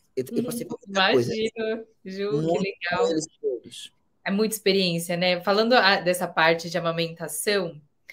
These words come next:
Speaker 2: é, o que que você, me, me fala como, talvez eu não todas, né, mas uma experiência marcante, além,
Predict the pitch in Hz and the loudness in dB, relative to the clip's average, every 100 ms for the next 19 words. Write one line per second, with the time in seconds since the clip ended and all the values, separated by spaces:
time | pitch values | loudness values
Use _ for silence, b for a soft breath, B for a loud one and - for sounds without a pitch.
0 | B B _ - 156 156 156 151 151 151 | B B _ -10 -6 -2 0 2 2 0
1 | 147 147 - - 233 233 220 202 202 - | -4 -8 -14 -14 -12 -8 -6 -6 -6 -10
2 | - _ _ _ _ 165 180 _ - 190 | -16 _ _ _ _ -14 -14 _ -16 -12
3 | - 233 226 233 - 208 202 196 175 - | -2 -2 -2 -6 -8 -6 -4 -4 -6 -10
4 | _ _ _ - 175 190 196 190 196 208 | _ _ _ -4 -2 0 0 -2 -4 -4
5 | 196 196 208 185 175 185 180 175 180 - | -4 0 2 2 0 0 0 -2 -6 -4
6 | 180 175 180 180 170 170 - 175 190 190 | -2 -2 -4 -4 -4 -4 -2 -2 -2 -6
7 | 160 156 165 | -8 -8 -12